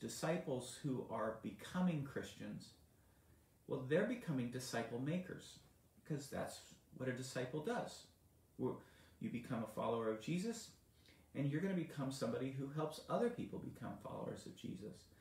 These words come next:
And so then the gospel is beginning to spread out into, um, the province of Asia.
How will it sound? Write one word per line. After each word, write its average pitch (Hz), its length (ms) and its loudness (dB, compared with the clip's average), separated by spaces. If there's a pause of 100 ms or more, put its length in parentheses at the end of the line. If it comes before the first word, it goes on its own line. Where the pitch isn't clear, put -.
(320)
And 120 120 0
so - 120 0
then 135 180 0
the 127 80 2
gospel 127 600 2
is 117 100 -2
beginning 123 380 0
to 110 80 -4
spread - 600 2
out 135 360 2 (120)
into, 123 800 2 (500)
um, 104 260 -2
the - 60 -6
province 120 640 2
of 107 140 0
Asia. 110 440 0